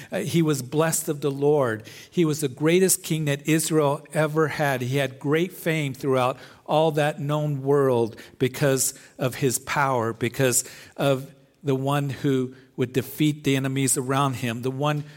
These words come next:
who was a great king and made Israel a great name. And he writes in Psalm twenty-seven, "The one thing that I have desired of the Lord that I may seek,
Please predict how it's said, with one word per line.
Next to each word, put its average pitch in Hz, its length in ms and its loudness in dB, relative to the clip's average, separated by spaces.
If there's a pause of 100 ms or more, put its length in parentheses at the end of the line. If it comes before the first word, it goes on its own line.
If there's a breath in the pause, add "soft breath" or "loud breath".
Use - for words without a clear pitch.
(120)
who 156 120 0
was 139 180 2
a 156 60 2
great 156 400 -2
king 143 340 -4
and 127 120 -4
made 135 220 2
Israel 147 560 0
a 131 60 -8
great 143 400 0
name. 131 440 0 (240 loud breath)
And 135 160 0
he 135 100 2
writes 151 460 0
in 139 100 -6
Psalm 143 440 -4
twenty-seven, 135 880 0 (300 loud breath)
"The 131 120 2
one 147 360 0
thing 151 280 -4
that 131 180 0
I 139 140 0
have 151 140 0
desired 135 540 0
of 127 120 -2
the 135 100 -2
Lord 127 340 2
that 117 160 -2
I 143 280 -2
may 139 320 -2
seek, - 800 -2